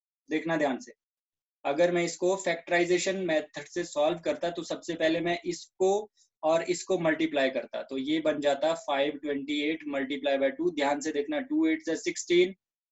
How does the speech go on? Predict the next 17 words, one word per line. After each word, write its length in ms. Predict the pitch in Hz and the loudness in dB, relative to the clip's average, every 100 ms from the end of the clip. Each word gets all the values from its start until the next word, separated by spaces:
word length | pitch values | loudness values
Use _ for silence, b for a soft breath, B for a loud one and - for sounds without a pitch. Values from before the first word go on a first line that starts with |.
| _ _ _ _ _ _ _ _ - | _ _ _ _ _ _ _ _ -8
टू 80 | 147 | -4
टू 140 | 160 | 0
जा 140 | 156 156 | 0 0
फ़ोर, 280 | 156 151 | 0 -2
फ़ाइव, 440 | 131 151 156 180 - _ _ _ - | 2 4 4 2 -6 _ _ _ -6
टू 120 | 156 | -4
फ़ाइव 240 | 156 156 151 | 2 2 2
जा 120 | 156 | -2
टेन। 360 | 143 123 110 _ _ _ - | -2 -4 -6 _ _ _ -4
तो 80 | 143 | 0
ये 160 | 165 | 2
बन 180 | 160 165 | 2 4
गया 140 | 180 175 | 4 6
वन 260 | 160 165 | 4 2
ज़ीरो 240 | 151 156 170 | 2 0 0
फ़ाइव 260 | - 143 131 | 2 2 2
सिक्स। 280 | 135 123 | -4 -8